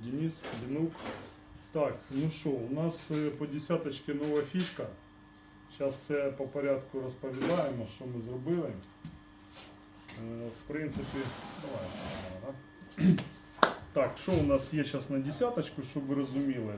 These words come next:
Це у нас є дашочок з сіточкою, да? Я вже показував, ну, наглядно вам покажу. От, бачите, як гарно, клац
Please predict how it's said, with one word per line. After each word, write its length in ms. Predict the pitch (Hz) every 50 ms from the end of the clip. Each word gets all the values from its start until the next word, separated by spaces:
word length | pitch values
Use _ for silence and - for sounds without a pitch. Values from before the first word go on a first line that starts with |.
| 98
Це 160 | - - 160 151
у 100 | 143 139
нас 320 | 139 135 123 127 - -
є 60 | 127
дашочок 640 | - - - - - - - 101 202 - - 208 190 - - - - - - - - - - - - -
з 40 | -
сіточкою, 600 | - - 175 160 175 165 - - - 156 147 135
да? 240 | 135 151 175 180
Я 140 | 170 147 143
вже 200 | 139 135 117 131
показував, 760 | 135 - 143 135 - 208 220 233 220 190 196 185 175 175 165
ну, 140 | 151 156 170
наглядно 520 | 165 151 143 139 135 139 143 139 135 127 120
вам 160 | 120 120 120
покажу. 560 | 113 - 135 135 147 139 135 143 170 208 233 240 233 - - - - - - - - - - - - - -
От, 240 | 135 131 123 117 123
бачите, 380 | 165 190 202 - - - 143
як 180 | 131 131 127 113
гарно, 360 | 120 131 127 120 117 117 113 113
клац 440 | - - 202 226 247 240 - - -